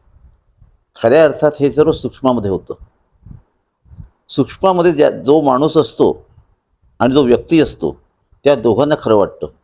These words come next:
पण जगाच्या लोकाला कोणालाही काही दिसत नाही. त्यामुळं सहजासहजी ही घटना येते. असं का होतं? माझा प्र-, प्र-, पर्सनल अनुभव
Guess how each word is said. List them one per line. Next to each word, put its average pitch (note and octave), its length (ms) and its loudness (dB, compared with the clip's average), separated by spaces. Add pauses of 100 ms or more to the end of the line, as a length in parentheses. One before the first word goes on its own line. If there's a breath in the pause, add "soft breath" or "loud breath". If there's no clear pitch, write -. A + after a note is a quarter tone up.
(1000)
पण C#3+ 140 0
जगाच्या C#3+ 460 2
लोकाला D#3+ 320 2
कोणालाही C#3+ 680 2
काही B2 280 2
दिसत A2+ 380 -8
नाही. F#2 160 -10 (1300)
त्यामुळं F3 340 4
सहजासहजी D3+ 1120 2
ही C#3 180 -2
घटना C3 320 -2
येते. C#3 500 0 (240)
असं C#3 120 -8
का F3+ 80 2
होतं? A#2+ 340 -4 (2250)
माझा C3+ 200 2
प्र-, - 180 0
प्र-, - 400 -8 (200)
पर्सनल F#3 360 2
अनुभव C#3+ 520 2